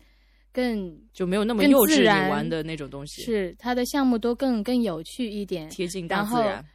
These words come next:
Speaker 1: 然后我，我觉得这个就很适合和女孩子一起
Speaker 2: 约会是吗？
Speaker 1: 玩。对，约会，或者是和朋友大家约三四个人一起去，去玩，我觉得蛮，蛮好的。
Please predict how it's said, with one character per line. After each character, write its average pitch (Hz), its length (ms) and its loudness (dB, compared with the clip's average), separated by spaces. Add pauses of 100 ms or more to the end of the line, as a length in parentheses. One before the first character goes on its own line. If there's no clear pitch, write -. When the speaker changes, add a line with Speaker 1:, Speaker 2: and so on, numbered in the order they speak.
(180)
Speaker 1:
然 202 140 -8
后 220 260 -4
我， 202 280 -2
我 220 100 2
觉 254 160 2
得 381 140 4
这 359 160 2
个 311 120 4
就 294 140 4
很 220 180 2
适 277 160 -2
合 233 240 0
和 220 200 -2
女 220 180 -2
孩 202 280 -6
子 220 220 -4
一 226 220 2
起 180 240 -8
Speaker 2:
约 240 180 6
会 254 340 8
是 - 140 2
吗？ - 160 0
Speaker 1:
玩。 392 60 0
对， 285 180 0
约 311 280 4
会， 320 240 0 (160)
或 381 160 0
者 277 160 2
是 262 160 -2
和 240 180 -4
朋 196 220 -10
友 208 160 -6
大 208 160 -6
家 208 180 -4
约 214 220 -4
三 214 240 -8
四 - 120 -16
个 208 140 -6
人 165 260 -8
一 202 120 -16
起 175 240 -20
去， 190 380 -6
去 - 180 -4
玩， 180 200 0
我 175 80 -2
觉 175 140 -6
得 180 80 -4
蛮， 175 300 -8
蛮 180 180 -12
好 175 160 -16
的。 - 140 -20